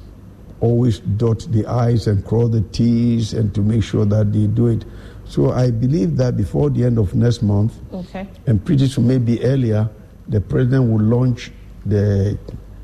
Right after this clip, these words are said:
Speaker 1: the pension scheme for cocoa farmers.
Speaker 2: Mm.
Speaker 1: It is something that is very dear to his heart. And if you see, uh, even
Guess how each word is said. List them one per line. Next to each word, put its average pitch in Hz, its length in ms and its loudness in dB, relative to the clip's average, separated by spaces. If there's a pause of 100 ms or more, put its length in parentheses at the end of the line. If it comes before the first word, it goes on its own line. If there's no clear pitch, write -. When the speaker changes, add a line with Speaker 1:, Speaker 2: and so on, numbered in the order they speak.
(240)
Speaker 1:
the 101 100 2
pension 139 480 0
scheme 113 540 0 (320)
for 98 200 -2
cocoa 120 380 0
farmers. 104 640 0 (220)
Speaker 2:
Mm. 180 140 -10 (160)
Speaker 1:
It 120 160 -2
is 123 120 2
something 143 420 2
that 139 300 -2
is 101 160 -2
very 131 300 2
dear 123 340 2
to 120 140 -6
his 113 200 0
heart. 117 420 -6 (720)
And 117 320 2
if 160 180 0
you 135 120 2
see, 131 500 0 (480)
uh, 110 180 -2 (180)
even 160 560 2